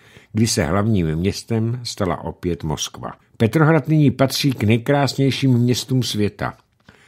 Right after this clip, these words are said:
a podle některých odborníků je vůbec nejkrásnějším světovým městem, kde žije pět milionů tři sta osmdesát čtyři tisíce tři sta čtyřicet dva obyvatel.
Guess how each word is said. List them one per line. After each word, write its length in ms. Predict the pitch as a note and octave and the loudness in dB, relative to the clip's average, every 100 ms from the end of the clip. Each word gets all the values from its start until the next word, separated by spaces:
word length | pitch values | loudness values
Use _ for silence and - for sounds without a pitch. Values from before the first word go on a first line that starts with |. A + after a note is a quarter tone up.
| _ - | _ -4
a 100 | E2+ | 0
podle 260 | A#2+ A2+ | 6 6
některých 440 | A2+ A#2 C#3 C3 - | 6 4 4 4 2
odborníků 640 | G#2+ G#2+ A2+ A#2+ A#2 B2+ | 2 2 2 2 2 4
je 100 | A#2 | 4
vůbec 680 | F#2+ F3+ A3 D#3 E2+ D#2+ F#2+ | 4 4 4 4 0 -2 0
nejkrásnějším 880 | A2 A#2 C3+ C3 B2+ B2+ A#2+ C#3 | 0 2 0 0 0 -2 0 0
světovým 560 | A#2+ A#2+ G#2+ B2+ A2+ F2 | 0 0 2 2 2 2
městem, 720 | E2 E2 - - F2+ F2 B2+ - _ _ _ _ _ _ | 0 -2 -4 -6 -4 -2 -4 -6 _ _ _ _ _ _
kde 300 | F#2+ G2+ G#2 | 2 6 6
žije 280 | E2 B2 C3+ | 6 6 6
pět 360 | C3 A#2 C3 | 4 4 4
milionů 640 | A#2 A2 G#2 A#2 A#2+ B2 A#2+ | 4 4 6 4 4 2 0
tři 200 | - C3 | 0 -2
sta 220 | - - | -2 -6
osmdesát 560 | A2+ B2 B2 - A2+ | -4 -2 -2 0 -2
čtyři 380 | F#2 - B2 G2 | -2 -2 0 0
tisíce 640 | E2+ F#2+ - A2+ A2 A#2+ | -2 -4 -2 -2 0 -2
tři 220 | A2+ - C3 | -2 0 0
sta 260 | - B2 | 0 -4
čtyřicet 560 | A2 - G#2+ A#2 A2+ A2 | -4 -2 -2 0 -2 -4
dva 300 | G#2+ A2 - | -2 -2 -2
obyvatel. 800 | F#2 F2 D#2+ D#2 F2+ E2+ E2+ | -2 -2 -2 -4 -4 -4 -4